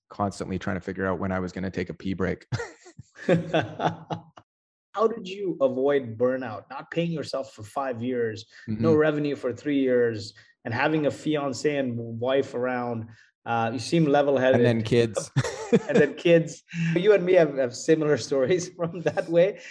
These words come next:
Speaker 2: Like, what motivated you to stay on course for so many years before finding success? What were some moments you wanted to just give up?
Speaker 1: There were moments that were a struggle, and it's not all easy for sure.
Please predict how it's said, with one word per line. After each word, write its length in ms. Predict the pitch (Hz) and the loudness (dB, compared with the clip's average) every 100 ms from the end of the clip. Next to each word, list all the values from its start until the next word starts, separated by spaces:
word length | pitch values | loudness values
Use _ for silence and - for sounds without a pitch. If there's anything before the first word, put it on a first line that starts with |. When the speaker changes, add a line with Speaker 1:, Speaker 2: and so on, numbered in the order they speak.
| - 185 | -6 -4
Speaker 2:
Like, 120 | 170 | -2
what 420 | 151 175 226 208 | 0 0 0 -4
motivated 600 | 185 208 226 214 185 156 | -6 -4 -2 0 -2 -4
you 140 | 143 | -8
to 80 | 131 | -10
stay 240 | 120 - 143 | -10 -8 -6
on 220 | 135 117 | -6 -6
course 400 | - 135 135 - | -2 0 0 -4
for 180 | 127 117 | -8 -8
so 460 | - - 202 208 | -8 -8 -6 -4
many 180 | 202 175 | -2 0
years 300 | 147 135 113 | 2 2 0
before 500 | 110 117 127 120 113 | -4 -4 0 0 0
finding 460 | - 113 110 107 104 | -8 -12 -10 -12 -14
success? 480 | - - 107 - | -14 -14 -14 -10
What 160 | 139 160 | -6 -2
were 160 | 185 170 | -2 -2
some 260 | 151 131 | -2 -2
moments 580 | 123 135 135 117 110 - | -2 -2 -2 -6 -10 -10
you 80 | 120 | -8
wanted 300 | 123 123 120 | -6 -8 -10
to 60 | |
just 280 | 107 117 - | -10 -12 -10
give 200 | 135 117 | -8 -4
up? 240 | 123 113 - _ _ _ - | -6 -6 -14 _ _ _ 0
Speaker 1:
There 140 | 143 | 2
were 200 | 151 185 | 2 2
moments 480 | 131 113 110 110 - | 2 0 -2 -6 -6
that 140 | 113 98 | -6 -2
were 140 | 107 | -2
a 60 | 101 | -2
struggle, 560 | - 101 101 98 98 _ | -2 -4 -2 -4 -6 _
and 540 | 107 110 107 101 98 98 | -4 0 0 0 -2 -6
it's 180 | - | -6
not 220 | 117 107 104 | 0 2 2
all 200 | 101 87 | 2 0
easy 380 | 98 90 98 | -4 -6 -6
for 160 | 90 92 | -6 -8
sure. 560 | - 87 87 92 90 | -6 -4 -2 0 -2